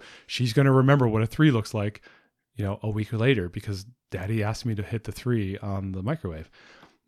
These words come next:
Those are the type of, of experiences where you're, it's a life experience, but you're also driving down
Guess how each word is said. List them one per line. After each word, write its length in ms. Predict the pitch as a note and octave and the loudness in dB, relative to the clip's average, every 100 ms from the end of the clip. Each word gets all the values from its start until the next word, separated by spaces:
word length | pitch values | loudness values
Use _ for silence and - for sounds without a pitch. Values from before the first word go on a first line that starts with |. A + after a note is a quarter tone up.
| - | -6
Those 320 | C3 C#3 C#3 | 2 4 4
are 60 | B2 | 2
the 100 | A#2+ | 0
type 200 | A#2+ A2 | -2 -4
of, 80 | G#2 - - | -8 -12 -10
of 100 | G#2+ | -8
experiences 600 | G#2 - A#2 A2 G#2+ G2 | -8 -4 -2 -2 -4 -6
where 280 | G2+ F#2+ F#2+ | -4 -4 -6
you're, 340 | G#2 G2+ F#2 - - | -6 -4 -6 -8 -10
it's 120 | - | -6
a 40 | |
life 260 | F#2+ A#2 B2+ | -2 -2 -2
experience, 540 | B2 - G#2+ F#2+ G2 G2+ G#2 - | -6 -6 -6 -6 -8 -12 -14 -10
but 120 | A2 | -8
you're 140 | G#2+ G#2 | -4 -4
also 220 | G2 G2+ | -4 -6
driving 600 | F#2 G2 G#2 A2 G#2 F#2+ | -8 -4 -4 -4 -6 -8
down 460 | G2 G2 G2 F#2 | -6 -6 -6 -8